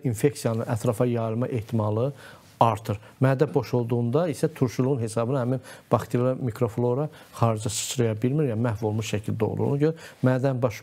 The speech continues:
boş olması daha önəmlidir. Mədə zədələnmələrində göründüyü kimi əsas müalicə metodu mədənin həmin nahiyəsinin tikilməsidir. Mədənin qanlanması çox güclü olduğuna görə tikişlərlə, birincili tikişlərlə məsələni həll etmək olar. Əgər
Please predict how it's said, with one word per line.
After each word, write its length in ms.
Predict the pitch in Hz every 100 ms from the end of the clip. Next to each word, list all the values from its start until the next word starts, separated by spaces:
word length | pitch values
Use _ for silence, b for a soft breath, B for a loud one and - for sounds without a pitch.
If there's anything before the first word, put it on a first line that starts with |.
| -
boş 180 | 131 -
olması 340 | 117 117 110 143
daha 220 | 101 107
önəmlidir. 520 | - 104 104 107 110 B B B
Mədə 320 | 135 147 185
zədələnmələrində 760 | 151 143 151 139 139 135 139 165
göründüyü 360 | 143 135 131 131
kimi 140 | 143 143
əsas 280 | 117 143 - B -
müalicə 360 | 123 123 135 123
metodu 420 | 120 - 123 156 B B -
mədənin 420 | 127 123 131 127
həmin 320 | 123 127 123
nahiyəsinin 480 | 113 107 117 - 131
tikilməsidir. 640 | - 120 110 95 - 107
Mədənin 380 | 117 127 143 156
qanlanması 560 | 139 131 127 127 113 - B B -
çox 240 | 143 - -
güclü 280 | 120 107
olduğuna 440 | 123 113 113 117 127
görə 240 | 147 185 170 B B
tikişlərlə, 480 | - - 147 147 170
birincili 440 | 120 135 131 135 131
tikişlərlə 480 | - - 135 127 143
məsələni 560 | 127 113 113 110 123 131 B B -
həll 180 | 123 127
etmək 380 | 107 - 120 101
olar. 180 | 110 147
Əgər 240 | 160